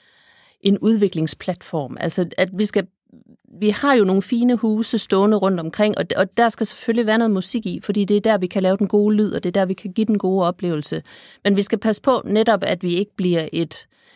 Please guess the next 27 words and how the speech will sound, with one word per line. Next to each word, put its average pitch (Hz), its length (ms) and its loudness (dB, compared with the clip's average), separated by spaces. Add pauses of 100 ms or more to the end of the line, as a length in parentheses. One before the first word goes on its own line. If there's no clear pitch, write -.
(140)
et - 140 -4
katalog 202 640 2
af, 165 420 0
af 180 120 0
ting, - 320 -2
man 170 120 -2
kan 175 160 -2
gå 185 120 0
derind 180 520 2
og 170 140 -2
opleve, 175 440 0
og 160 100 -2
så 185 120 -4
gå 180 120 0
ud 196 120 0
igen. 165 320 0
Men 180 140 0
at 180 120 -2
vi 190 60 0
skal 196 180 -4
tænke 233 280 -2
det 202 80 -2
mere 196 200 2
som 208 180 2
et, 185 180 -2
en 214 120 2
udviklingsplatform, 185 1080 0